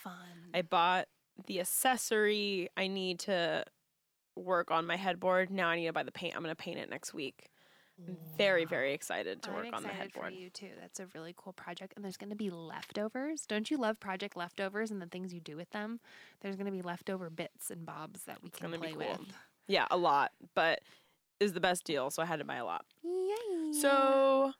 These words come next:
Speaker 2: speaking of
Speaker 1: Oh, wow.
Speaker 2: unpopular opinion, yet
Speaker 1: Oh my
Speaker 2: again, the
Speaker 1: goodness.
Speaker 2: queens.
Speaker 1: The queens.
Speaker 2: The literal queens. Kelly,
Speaker 1: Mm.
Speaker 2: have you ever heard of the book,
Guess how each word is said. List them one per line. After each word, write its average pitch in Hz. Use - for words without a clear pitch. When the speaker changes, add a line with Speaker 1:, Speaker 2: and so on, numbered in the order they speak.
Speaker 2:
speaking 208
of 170
Speaker 1:
Oh, 170
wow. 160
Speaker 2:
unpopular 170
opinion, 165
yet 180
Speaker 1:
Oh -
my 165
Speaker 2:
again, 165
the 190
Speaker 1:
goodness. 175
Speaker 2:
queens. 214
Speaker 1:
The 220
queens. 196
Speaker 2:
The 202
literal 202
queens. 175
Kelly, 233
Speaker 1:
Mm. 196
Speaker 2:
have 202
you 202
ever 208
heard 214
of 196
the 196
book, 190